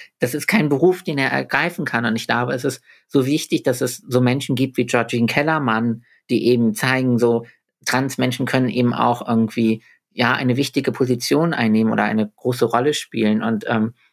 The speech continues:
da würde ich mir, glaube ich, einfach Verbesserungen wünschen und, ähm,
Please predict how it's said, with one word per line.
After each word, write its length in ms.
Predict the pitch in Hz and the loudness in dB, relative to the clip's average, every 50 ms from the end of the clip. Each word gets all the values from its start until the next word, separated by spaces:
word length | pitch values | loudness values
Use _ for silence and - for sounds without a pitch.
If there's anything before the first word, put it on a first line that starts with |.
| _ _ - | _ _ -2
da 180 | 117 123 127 | 0 0 0
würde 120 | 139 - - | 0 -2 -2
ich 120 | - - | -2 -4
mir, 100 | 131 120 | -4 -2
glaube 200 | - 117 117 120 | 0 0 0 0
ich, 100 | 117 - | -2 -2
einfach 220 | - 117 107 117 - | -2 -2 -2 -2 -2
Verbesserungen 720 | - 117 104 127 135 - 160 135 151 151 147 143 143 - _ _ _ _ _ _ _ _ _ - | -2 -2 0 0 -2 -2 -4 -4 -2 -2 -2 -2 -2 -6 _ _ _ _ _ _ _ _ _ 0
wünschen 440 | 135 143 151 160 160 - 160 143 - | 2 2 2 2 0 -2 -2 -4 -2
und, 380 | - 135 139 143 156 143 - - | 0 0 0 2 0 0 -2 -2
ähm, 380 | 135 123 120 123 127 123 123 | 0 0 2 2 0 0 -2